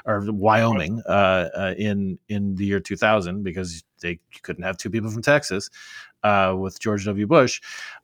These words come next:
Uh, so if it's Haley, uh, maybe Ramaswamy, and, you know, obviously Elise Stefanik, uh, showed that there might be appetite for other people, or at least other people were, were, uh,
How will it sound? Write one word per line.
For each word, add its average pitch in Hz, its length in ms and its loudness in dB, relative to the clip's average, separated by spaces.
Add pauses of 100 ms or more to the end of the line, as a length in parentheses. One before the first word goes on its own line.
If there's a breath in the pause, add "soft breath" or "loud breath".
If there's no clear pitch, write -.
Uh, 117 380 6
so 147 340 6
if 147 180 6
it's - 460 2
Haley, 135 720 4
uh, 110 640 4 (340)
maybe 123 540 4
Ramaswamy, 107 720 2 (120)
and, 151 1000 -2 (380)
you 285 140 0
know, 302 400 2 (640)
obviously 208 400 4
Elise 190 320 6
Stefanik, 175 640 4 (180)
uh, 147 420 8
showed 151 340 4
that 151 140 2
there 147 140 6
might 143 220 4
be 147 400 4
appetite 139 360 2
for 147 140 0
other 135 200 2
people, 139 240 0
or 113 100 2
at 113 60 0
least 120 180 2
other 120 140 2
people 120 300 -4
were, 110 240 -4
were, 113 360 -2 (440 loud breath)
uh, 110 200 4